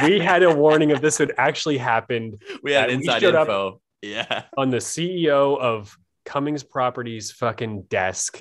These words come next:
Speaker 1: and he watched our fucking video of me in a neck brace, and
Speaker 2: <laughs> Yeah,
Speaker 1: it
Speaker 2: yeah.
Speaker 1: got pulled down from New Horizons in Marlboro. It's gone. Gone.
Speaker 2: It's gone. We, we,
Speaker 1: Thanks
Speaker 2: we
Speaker 1: to
Speaker 2: are
Speaker 1: us.
Speaker 2: affecting change
Speaker 1: So
Speaker 2: in the world.
Speaker 1: if somebody, 'cause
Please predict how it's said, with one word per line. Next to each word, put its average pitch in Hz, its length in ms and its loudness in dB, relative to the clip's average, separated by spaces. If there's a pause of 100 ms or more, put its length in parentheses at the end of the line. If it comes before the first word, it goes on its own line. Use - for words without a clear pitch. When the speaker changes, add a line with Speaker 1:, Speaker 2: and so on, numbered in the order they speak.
(100)
Speaker 1:
and 117 160 -4
he 117 140 -6
watched 123 380 0
our 107 120 -2 (180)
fucking 120 340 -6
video 104 480 -4
of 107 240 -6
me 110 140 -6
in 120 80 -6
a - 20 -4
neck 101 260 -6
brace, 98 460 -4 (480)
and 113 320 0
Speaker 2:
<laughs> - 20 -2
Yeah, 196 80 -4 (140)
Speaker 1:
it 135 260 -6
Speaker 2:
yeah. 123 80 -12
Speaker 1:
got 120 360 -2
pulled 139 420 -6
down 113 480 -6 (100)
from 113 300 -10
New 107 160 -10
Horizons 104 600 -6
in 113 160 -10
Marlboro. 104 440 -2
It's 120 220 -8 (220)
gone. 95 460 -6 (600)
Gone. 90 380 -2 (160)
Speaker 2:
It's - 140 -20
gone. 101 420 -4 (160)
We, 87 200 -12
we, 95 140 -14 (100)
Speaker 1:
Thanks 143 220 0
Speaker 2:
we - 40 -10
Speaker 1:
to 151 100 0
Speaker 2:
are 127 100 4
Speaker 1:
us. 127 160 -2
Speaker 2:
affecting 127 340 -8
change 110 160 -6
Speaker 1:
So 151 160 6
Speaker 2:
in 95 60 -2
the 82 80 -12
world. 87 260 -12 (220)
Speaker 1:
if 139 140 0
somebody, 202 680 0
'cause 147 260 -6